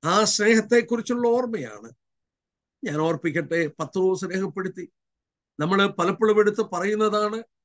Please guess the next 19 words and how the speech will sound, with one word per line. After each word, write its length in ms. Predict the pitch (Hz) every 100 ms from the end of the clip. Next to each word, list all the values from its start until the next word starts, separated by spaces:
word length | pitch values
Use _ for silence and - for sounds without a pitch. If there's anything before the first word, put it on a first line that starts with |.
| _ _ _
ഏ, 120 | 175
നമ്മൾ 320 | 220 165 190 214
ആ 40 |
പതിമൂന്നാം 500 | 214 185 214 226 233
അധ്യായത്തിന്റെ 480 | 214 202 226 214 233
പതിനാറാം 500 | 185 202 233 240 233
വാക്യം 340 | 220 214 214
തന്നെ 120 | 233
ഒന്നുകൂടെ 260 | 226 233 233
വായിക്കാം. 320 | 233 220 214
എബ്രായ 260 | 220 220 233
ലേഖനം 360 | 226 226 220 _ _ _ _
പതിമൂന്നിന്റെ 440 | 180 233 240 240 240
പതിനാറ്, 680 | 233 240 240 185 131 -
"നന്മ 220 | 175 247
ചെയ്യുവാനും 600 | 269 277 233 165 127 113 _ _ _ _ -
കൂട്ടായ്മ 360 | 208 277 277
ആചരിപ്പാനും 680 | 277 277 269 226 269 262 262
മറക്കരുത്, 640 | 262 285 277 214 139 113